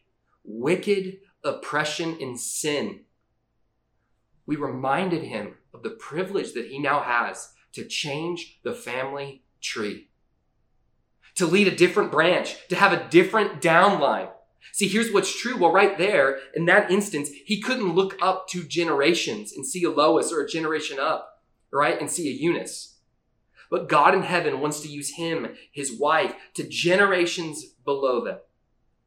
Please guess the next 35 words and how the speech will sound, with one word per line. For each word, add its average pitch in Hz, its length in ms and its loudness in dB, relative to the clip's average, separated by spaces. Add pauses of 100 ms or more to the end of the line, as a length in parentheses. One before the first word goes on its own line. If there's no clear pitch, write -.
(100)
them 135 180 -4
to 131 60 -10
be 131 80 -4
able 117 180 -2
to 107 100 -8
look 104 200 -8
up 92 280 -14
and - 80 -20
say, 101 140 -12
"I 98 100 -4
saw 95 240 -12
them." 87 120 -20 (960)
So - 140 -8
guys, 170 240 2
here's 220 180 -6
what's - 280 -2
true, 151 500 -6 (1080)
right? 147 320 -4 (240)
Is 143 260 -4
you 247 180 -6
call 170 440 -4
people 139 280 -12
to 113 80 -18
faithfulness, 120 540 -8
you 120 120 -10
remind 131 320 -2
them 156 120 -4
of 110 100 -8
love. 120 360 -2
And, 135 220 -12
and 175 140 -6
what 254 200 -2
Paul's 156 260 -6
doing 139 280 -8
here 110 180 -12